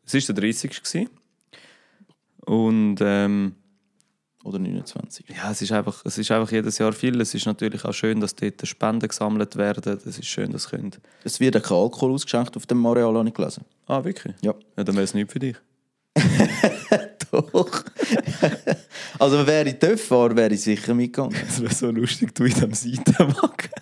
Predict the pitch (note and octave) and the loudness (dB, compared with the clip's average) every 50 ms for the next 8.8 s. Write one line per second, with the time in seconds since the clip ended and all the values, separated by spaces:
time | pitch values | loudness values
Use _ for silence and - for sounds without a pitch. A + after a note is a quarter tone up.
0 | - _ - A2 - - - D#3+ D#3 - - G2+ F#2+ F2 F2 - - A2 A#2 - | -6 _ 0 0 0 0 -2 -2 -2 -2 -2 0 2 2 0 0 -4 -6 -2 -2
1 | - - - - - - - - G2 G#2+ A#2 F#2 - - _ - - A#2 A#2+ A#2+ | -2 -2 -2 -6 -8 -8 -4 -2 0 0 0 -2 -4 -8 _ -6 -2 2 2 4
2 | A#2 A#2 A#2+ A#2 A2 G#2+ - - - B2 B2+ B2+ B2 C3 B2+ - C3+ B2 B2 A#2+ | 4 4 2 2 2 0 -2 -2 0 0 2 4 4 4 4 4 2 2 2 4
3 | A#2+ C#3+ D#3 - - D#3 D3+ - - - - - - _ _ _ _ _ - - | 2 0 -2 0 -2 -2 -2 -2 -6 -12 -16 -20 -20 _ _ _ _ _ -12 -2
4 | - C#3+ C3+ C#3+ D#3 D#3 D3+ C#3+ - - G#2+ G2+ - A2 G2 G2 F2 - F#2 F2+ | 2 2 2 2 2 0 -2 -2 -2 -4 -4 0 0 2 2 0 0 -2 -4 -4
5 | - - - - A2 G#2+ G2 F2+ - - - - - _ _ _ _ _ _ _ | -4 -6 -4 -2 0 0 0 -2 -4 -6 -8 -10 -12 _ _ _ _ _ _ _
6 | _ _ _ _ _ _ _ _ _ _ _ _ _ _ _ - A2 A2+ A2 A#2+ | _ _ _ _ _ _ _ _ _ _ _ _ _ _ _ -2 0 0 4 4
7 | A#2+ A2+ - G#2+ - F#2 D#2+ - - - - - - - - - - - - A2 | 2 2 2 -2 -2 -2 -4 -4 -6 -8 -12 -12 -10 -8 -8 -8 -6 -4 -4 -4
8 | - - - - _ _ G#2 - - - A#2 A#2 B2+ C3+ C#3+ C#3 | -4 -4 -8 -10 _ _ -6 -6 -4 -2 0 0 0 0 -2 -2